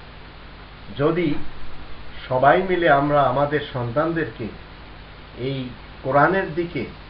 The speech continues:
একটু নিয়ে আসি, তাহলে তাতে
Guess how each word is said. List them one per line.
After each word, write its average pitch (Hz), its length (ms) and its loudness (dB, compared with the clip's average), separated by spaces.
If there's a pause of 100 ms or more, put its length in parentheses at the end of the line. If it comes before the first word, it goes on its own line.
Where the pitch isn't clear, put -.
(1040)
একটু 139 360 -4 (1500)
নিয়ে 143 320 4
আসি, 160 340 2
তাহলে 143 400 4
তাতে 127 300 0